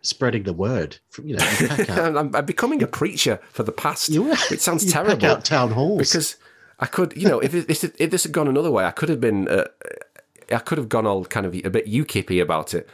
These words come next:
Speaker 2: but I preferred that we can move forward in, in a progressive manner by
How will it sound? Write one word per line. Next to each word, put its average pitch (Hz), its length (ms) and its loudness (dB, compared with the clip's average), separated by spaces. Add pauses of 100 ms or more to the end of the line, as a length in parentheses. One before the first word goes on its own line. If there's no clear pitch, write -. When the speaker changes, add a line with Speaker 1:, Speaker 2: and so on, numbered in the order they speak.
(340)
Speaker 2:
but 107 100 0
I 113 80 0
preferred 131 480 -2
that - 180 0 (360)
we 131 100 2
can 143 240 0
move 151 240 2
forward 131 560 2
in, 110 180 0
in 113 220 2
a 120 60 0
progressive 120 580 -2
manner 110 320 0
by 87 440 -2